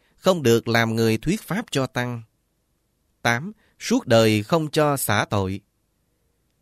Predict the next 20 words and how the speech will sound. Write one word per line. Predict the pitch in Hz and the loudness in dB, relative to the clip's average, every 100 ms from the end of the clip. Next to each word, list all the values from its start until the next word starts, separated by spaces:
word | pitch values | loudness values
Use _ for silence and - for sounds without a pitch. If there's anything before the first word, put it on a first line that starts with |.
| _ _ | _ _
Khi | - 143 | -2 0
tăng | - 131 127 | 0 -2 -4
hòa | 113 117 117 | -2 2 2
hợp | 113 110 110 | 2 2 0
làm | 113 113 104 | 0 0 0
yết | 175 233 | -2 -4
ma | 135 131 127 117 | -2 -2 -2 -2
mít | 135 240 _ | -2 -2 _
tội | 107 98 | -2 -2
tướng | 107 123 170 | 0 -2 -2
xong, | - 117 117 - _ _ _ | -4 -6 -6 -12 _ _ _
thì | 127 123 113 | 2 2 2
phải | 123 135 | 0 0
thi | 180 165 | 0 -2
hành | 113 107 101 | -2 -2 -2
tám | - 147 233 | -4 -4 -2
việc | 117 104 | -2 -2
này | 107 101 | -2 -4
suốt | 95 240 254 | -4 -6 -2
đời | 110 101 | -2 0